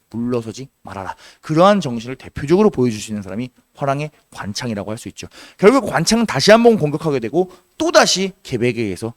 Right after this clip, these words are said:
사로잡히게 됩니다. 계백 역시, 어, 더 이상 이 사람 관창을 살려보내주는 것이 의미가 없다고 생각을 했던 건지 "그래, 네가 원하는 게 그것이라면 내가 너를, 음,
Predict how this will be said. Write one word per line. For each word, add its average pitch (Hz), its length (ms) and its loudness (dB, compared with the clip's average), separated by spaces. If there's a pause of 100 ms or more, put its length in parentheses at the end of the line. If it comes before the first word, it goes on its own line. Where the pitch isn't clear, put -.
사로잡히게 120 680 -8 (220)
됩니다. - 380 -16 (360)
계백 202 400 0
역시, 110 460 -6 (340)
어, 90 280 -14
더 135 140 -8
이상 190 320 -6
이 135 60 -12
사람 139 460 -10
관창을 156 480 -2 (260)
살려보내주는 143 720 2
것이 156 360 -8
의미가 123 280 -8
없다고 107 260 -6
생각을 120 300 -8
했던 165 220 -10
건지 139 380 -8 (160)
"그래, 151 280 -2 (240)
네가 143 280 2
원하는 240 300 4
게 196 80 0
그것이라면 127 640 -2 (180)
내가 113 300 0
너를, 147 400 0 (360)
음, - 140 -20